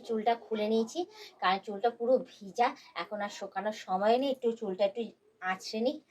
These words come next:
আর হাত দিয়ে ঠিকঠাক করে নিই। এবার চুলটা আমি আটকাতে থাকি। তার মাঝখানে তোমাদের একটা কথাই বলবো, তোমরা যারা নতুন দেখছো তারা অতি অবশ্যই আমাকে সাবস্ক্রাইব করে দিয়ে বেল আইকনটা টুক করে টিপে দিয়ে all নোটিফিকেশনটা on করে দিও। আর যারা এখনো পর্যন্ত মেম্বারশিপ নাওনি, তা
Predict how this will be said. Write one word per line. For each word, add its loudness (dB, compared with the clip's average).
আর -4
হাত 4
দিয়ে -2
ঠিকঠাক -4
করে 2
নিই। 2
এবার 4
চুলটা -2
আমি 4
আটকাতে -2
থাকি। -4
তার 4
মাঝখানে -4
তোমাদের -2
একটা -4
কথাই 2
বলবো, 2
তোমরা 2
যারা 4
নতুন 0
দেখছো -2
তারা 8
অতি -4
অবশ্যই 0
আমাকে -6
সাবস্ক্রাইব 0
করে -2
দিয়ে -2
বেল 4
আইকনটা -4
টুক -16
করে -6
টিপে -10
দিয়ে 2
all 4
নোটিফিকেশনটা -8
on -2
করে 0
দিও। -2
আর -4
যারা -2
এখনো -10
পর্যন্ত -6
মেম্বারশিপ 0
নাওনি, 0
তা 2